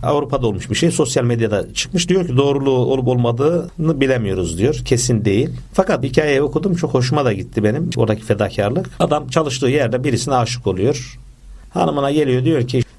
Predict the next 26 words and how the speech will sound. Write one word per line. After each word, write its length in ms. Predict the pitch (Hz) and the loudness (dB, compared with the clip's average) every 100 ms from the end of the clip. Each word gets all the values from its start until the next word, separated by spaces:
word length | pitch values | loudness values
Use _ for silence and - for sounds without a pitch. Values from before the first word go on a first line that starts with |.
| - - | -8 -2
ben 200 | 175 110 | 2 2
diyor 120 | 107 | 2
seninle 240 | 143 120 | 2 2
ayrılacağım 500 | 131 123 113 101 85 | 2 2 0 -2 0
diyor. 120 | 87 | 2
Herhangi 260 | 123 98 90 | 2 0 -2
bir 40 | |
şey 160 | - 185 | 2 2
yok. 200 | 143 - - - - - - - - - - - | 2 -2 -8 -18 -20 -20 -20 -20 -20 -20 -14 -2
Bir 40 | |
tane 180 | 165 143 | 0 0
çocukları 500 | 131 127 127 120 104 | -2 -2 0 0 2
var. 340 | 139 175 - - - - - | 0 -2 -6 -14 -20 -20 -10
İstersen 480 | - 165 127 143 123 | 0 0 0 -2 0
diyor 160 | 120 147 | 2 2
işte 160 | 143 | 0
malımızın, 680 | 131 135 127 123 127 127 123 123 | 2 2 2 0 0 -2 -2 0
şirketin 480 | 135 123 117 123 | 0 2 0 2
yüzde 500 | 117 120 113 120 117 | 2 2 2 0 0
otuzunu, 440 | 123 123 101 98 104 | -2 -2 0 0 -2
şuranın 480 | - - 117 110 110 | -4 -2 0 0 -2
şu, 240 | - - | -4 -6
şu 160 | - - | -6 -2
kadarını, 380 | 104 92 110 | 0 0 0
bu 60 | 123 | 0
kadarını 520 | 110 98 95 117 151 | 0 0 0 0 0